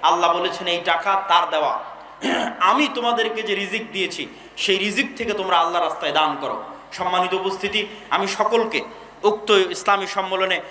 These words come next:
দান করার উদাত্ত আহ্বান জানিয়ে আগামী <clears throat> তিরিশ ও একত্রিশ জানুয়ারি আল জামিয়া সালাফিয়া দিনাজপুরে সালাফি কনফারেন্স আছে,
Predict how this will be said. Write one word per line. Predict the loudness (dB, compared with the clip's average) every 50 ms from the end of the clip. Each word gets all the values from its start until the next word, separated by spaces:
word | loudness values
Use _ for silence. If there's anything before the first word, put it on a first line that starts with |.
| -14 -2 2
দান | 4 4 4 4 0
করার | -2 -4 -4 -4
উদাত্ত | -4 -4 -6 -2 2 2
আহ্বান | 2 2 0 -2 0 2 2 2 2 0
জানিয়ে | -2 -2 -2 -4 -4 -6 -8 -12 -16 -16 -6 0
আগামী | 2 2 4 4 4 2 2 0 -2 -4 -6 -6
<clears throat> | -4 -6 -6 -8 -6
তিরিশ | -4 -4 -2 -2 -2 0
ও | 0
একত্রিশ | 2 2 2 0 -2 -2 -2 -2 0 2
জানুয়ারি | 2 2 4 4 4 2 2 0 -4 -8 -10 -12 -14 -6 -2
আল | 0 2 2
জামিয়া | 4 2 2 2 0 -2 -2
সালাফিয়া | -2 -2 -2 -2 -2 0 -2 -2 -2
দিনাজপুরে | 0 0 0 0 0 -2 -4 -4 -4 0
সালাফি | 2 2 2 2 2 0
কনফারেন্স | 0 0 0 2 2 2 2 2 0 -2
আছে, | -2 -2 -2 -2